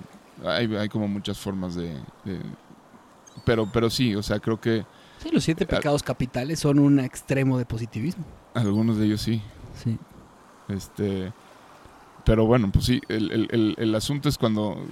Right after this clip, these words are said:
Speaker 1: o sea, sí, eh, creo que la invitación es a, a buscar salir como de este pensamiento hegemónico, eh, siempre. O sea, es una invitación a,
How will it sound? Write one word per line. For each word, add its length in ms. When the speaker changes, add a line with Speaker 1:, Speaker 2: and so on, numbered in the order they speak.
Speaker 1:
o 60
sea, 160
sí, 260
eh, 260
creo 180
que 100
la 80
invitación 580
es 160
a, 380
a 160
buscar 600
salir 440
como 280
de 100
este 480
pensamiento 560
hegemónico, 760
eh, 320
siempre. 420
O 40
sea, 100
es 80
una 120
invitación 500
a, 40